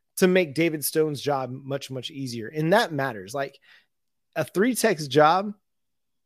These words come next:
David Stone, presumably the three tech in this situation, his job is made so much easier by a defensive tackle that can take up space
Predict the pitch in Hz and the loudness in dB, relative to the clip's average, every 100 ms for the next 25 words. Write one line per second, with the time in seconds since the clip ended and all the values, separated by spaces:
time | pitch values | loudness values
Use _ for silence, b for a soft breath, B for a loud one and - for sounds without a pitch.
0 | - _ _ - 156 160 - 170 160 180 | -20 _ _ 2 2 4 2 4 4 2
1 | - 139 151 147 147 143 127 160 151 135 | -2 -2 0 2 2 0 0 0 0 2
2 | 156 151 147 - 139 139 139 185 190 - | 0 0 -4 -4 -4 -2 -2 -2 -8 -10
3 | b b b - 180 160 185 185 160 156 | b b b 0 0 4 4 6 4 0
4 | 156 - - 170 175 139 147 156 170 185 | -2 -2 2 4 4 2 -2 -4 -2 -2
5 | 202 b b _ - 151 143 135 165 175 | -4 b b _ 2 4 4 0 -6 -6
6 | 151 131 156 151 - 185 185 b b - | -8 -4 -2 0 -2 -4 -4 b b 2
7 | 139 156 135 156 135 151 143 143 135 - | 2 2 0 -2 0 0 2 0 -2 0
8 | 147 117 - | 0 0 -6